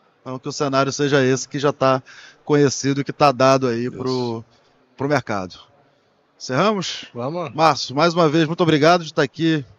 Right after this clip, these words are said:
Speaker 1: em mais um evento da E P B R, né? Agora com mais um cargo,
Speaker 3: <laughs>
Speaker 1: acumulando mais um cargo, mais um evento nosso.
Speaker 2: Isso.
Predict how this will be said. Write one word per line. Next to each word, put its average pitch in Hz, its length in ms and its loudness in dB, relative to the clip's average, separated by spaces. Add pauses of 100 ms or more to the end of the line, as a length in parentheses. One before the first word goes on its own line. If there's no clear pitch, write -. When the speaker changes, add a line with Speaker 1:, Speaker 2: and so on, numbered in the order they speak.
(100)
Speaker 1:
em 135 60 -12
mais 170 220 2
um 170 80 0
evento 170 340 -4
da 156 80 -4
E 147 40 -2
P 151 140 -6
B 147 60 -6
R, 175 380 -2 (280)
né? 160 380 -8
Agora 151 300 2
com 156 100 -10
mais 160 260 2
um 165 80 -4
cargo, 175 520 0 (160)
Speaker 3:
<laughs> - 140 -20
Speaker 1:
acumulando 156 680 -2
mais 156 240 0
um 143 100 -4
cargo, 165 380 2
mais 160 200 2
um 156 100 -2
evento 147 360 -4
nosso. 160 460 0
Speaker 2:
Isso. - 340 -20